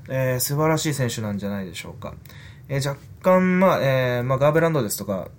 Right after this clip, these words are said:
まあ、そういうトップどころと比べてしまうと、えー、速度ですとか、そういったものに、えー、見劣りはしますが、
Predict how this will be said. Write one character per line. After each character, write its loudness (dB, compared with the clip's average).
ま -10
あ、 -8
そ -2
う 0
い -2
う -2
ト -2
ッ -8
プ -4
ど 4
こ 0
ろ 2
と -2
比 -16
べ 2
て -8
し -4
ま 2
う -8
と、 0
え -2
ー、 -4
速 -4
度 0
で -4
す -6
と -8
か、 -8
そ -6
う -4
い -20
っ -20
た -4
も -2
の 0
に、 -6
え -8
ー、 -6
見 -4
劣 -4
り -2
は 0
し -8
ま -2
す -6
が、 -4